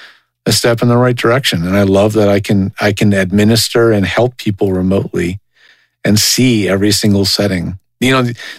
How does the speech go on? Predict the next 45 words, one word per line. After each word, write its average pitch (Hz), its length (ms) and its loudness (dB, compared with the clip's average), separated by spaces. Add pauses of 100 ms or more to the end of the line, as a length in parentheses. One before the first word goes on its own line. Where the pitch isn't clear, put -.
the 131 120 4
I 135 100 2
D 139 80 0
forty-four 123 440 2
also 135 320 2
goes 113 300 0
the 110 120 -2
route 101 320 2
of 98 260 -2 (400)
sticking 120 480 0
with 107 140 2
the 107 180 -2
analog 107 560 2
gain 107 260 2
control, 90 540 -4 (140)
which 113 200 2
is 131 80 2
a 127 80 0
pro 113 260 0
and 101 100 0
a 98 40 0
con 92 320 -2
also. 117 680 0 (760)
Um, 101 760 2
it 110 140 -2
has 110 180 2
a 113 60 0
lot 107 180 2
of 110 100 0
physical 117 680 2
knobs 104 460 2
and 104 140 2
switches 95 600 -2
instead 95 320 -2
of 95 160 -2
everything 101 420 0
being 95 220 0
in 92 100 0
D 95 160 0
S 90 160 -2
P 104 240 -2
like 87 260 -6
the 87 100 -6
Apollo. 85 520 -8
So, 92 360 -4